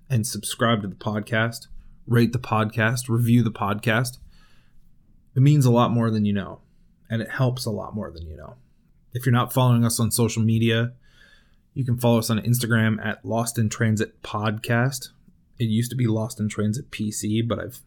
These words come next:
since changed it to Lost in Transit Podcast.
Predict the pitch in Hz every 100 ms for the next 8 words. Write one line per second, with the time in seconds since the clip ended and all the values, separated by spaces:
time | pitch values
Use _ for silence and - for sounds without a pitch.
0 | _ - - 110 104 - 117 110 107 113
1 | - - - - - _ - 117 107 107
2 | 104 - - 117 107 104 - 113 110 113
3 | - - - 107 101 117 92 - - -